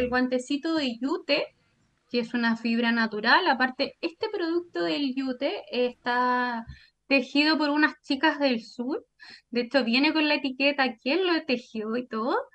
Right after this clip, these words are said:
Trae ahí su historia y es súper práctico y cómodo, yo siento, como fibra natural para pasártelo a través del cuerpo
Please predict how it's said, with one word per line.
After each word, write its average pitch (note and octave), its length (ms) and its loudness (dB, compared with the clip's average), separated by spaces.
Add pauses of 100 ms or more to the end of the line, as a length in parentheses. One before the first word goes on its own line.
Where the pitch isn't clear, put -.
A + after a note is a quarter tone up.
(340)
Trae A#3+ 340 6
ahí B3 140 6
su B3 120 -4
historia A#3 640 0 (160)
y C4 220 0
es - 180 -4
súper E4+ 460 -2
práctico D#4 580 0
y D4+ 80 -2
cómodo, C#4 460 2
yo C4 160 0
siento, B3+ 320 -4
como A#3+ 240 -4
fibra C4 280 -4
natural B3 560 -4
para C4 320 0
pasártelo B3 540 -6
a B3 60 -4
través A#3 320 -6
del G#3 200 -10
cuerpo A#3 480 -6